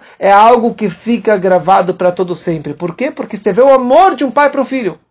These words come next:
Uma bênção de um pai pro filho. E aqui, na verdade, precisamos criar uma sociedade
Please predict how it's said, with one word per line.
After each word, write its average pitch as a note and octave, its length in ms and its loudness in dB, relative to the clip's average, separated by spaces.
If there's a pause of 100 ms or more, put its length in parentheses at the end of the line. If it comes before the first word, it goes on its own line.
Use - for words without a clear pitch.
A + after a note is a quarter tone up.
(1200)
Uma G#3+ 160 0
bênção D4+ 440 0
de C4 80 -4
um A#3+ 40 -4
pai B3 140 0
pro A#3 160 -6
filho. F#3+ 320 -10 (1500)
E F#3+ 80 4
aqui, G3+ 200 2
na F4 100 2
verdade, B3+ 540 4
precisamos B3+ 420 -2
criar A#3+ 360 2
uma A#3 180 0
sociedade F3+ 1300 -2